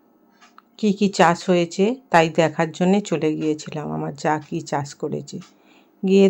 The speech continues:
দেখি এই যে পাশে একজনদের বরজ, বরজের এই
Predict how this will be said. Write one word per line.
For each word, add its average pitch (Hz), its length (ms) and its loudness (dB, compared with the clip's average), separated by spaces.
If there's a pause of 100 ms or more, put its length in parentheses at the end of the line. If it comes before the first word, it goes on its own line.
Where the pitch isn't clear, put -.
দেখি 202 300 2 (560)
এই 185 140 4
যে 185 80 4 (100)
পাশে 160 360 0 (440)
একজনদের 175 460 2
বরজ, 170 420 2 (540)
বরজের 170 540 4
এই 170 140 4